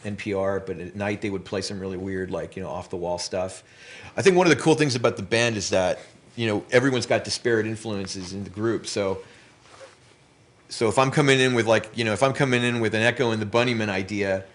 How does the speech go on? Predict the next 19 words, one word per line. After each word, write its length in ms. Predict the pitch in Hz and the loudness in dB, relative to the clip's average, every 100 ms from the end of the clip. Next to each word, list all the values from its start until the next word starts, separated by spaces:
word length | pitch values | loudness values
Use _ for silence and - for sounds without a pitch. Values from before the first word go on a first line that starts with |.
| - _ | -20 _
Rodney's 360 | 113 123 135 104 | 4 6 4 4
got 180 | 110 | 4
his 120 | 104 - | 4 0
Kiss 460 | - 131 127 - - _ | 4 4 4 -2 -8 _
influence 640 | 120 110 117 101 101 - - | -6 -4 -4 -4 -4 -8 -8
there, 220 | 113 107 | -2 0
and 80 | 104 | 0
he 60 | 123 | -2
brings 260 | 127 117 - | -2 -2 -4
the, 100 | - - - | -12 -16 -6
he 100 | 123 | -2
brings 220 | 131 113 | 0 4
that 200 | 131 127 | 8 8
influence 420 | 123 - 117 110 | 6 -2 -6 -6
with 120 | 107 101 | -6 -10
the 60 | |
bass, 420 | 95 107 107 107 | -4 0 2 0
and 80 | 107 | -2
then 120 | 107 | -4